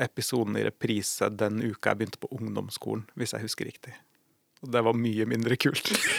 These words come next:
Så husker på at det er sånn fester på ungdomsskolen og sånn, der en kompis av meg hadde det her på video da. Så han tok den med og viste den og sånn. Det ble en sånn ting.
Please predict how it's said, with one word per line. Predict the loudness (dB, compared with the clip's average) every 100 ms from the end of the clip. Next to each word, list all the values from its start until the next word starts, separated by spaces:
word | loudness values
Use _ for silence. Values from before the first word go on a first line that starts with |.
| 6 6
Så | 8 10 10 10 10 10 12 10 10
husker | 10 10 10
på | 8
at | 10
det |
er | 8
sånn | 8
fester | 6 4 6 2 6 6
på | 8 8
ungdomsskolen | 8 6 6 6
og |
sånn, | 6 8
der | 8 8
en | 6
kompis | 2 4 4
av | 4
meg | 4
hadde | 2 4 4
det | 6 6
her | 4 4
på | 6 6 2
video | -6 -2 0 2 2
da. | 0 _
Så | -4 -2
han |
tok | 2 0 2
den | 0 2
med | 0
og | 0
viste | -2 -4 -4 -4
den | -6
og |
sånn. | -6 -8 -12 -20 -20 -6
Det | 6
ble | 6 6
en | 4
sånn | -2 -4
ting. | -12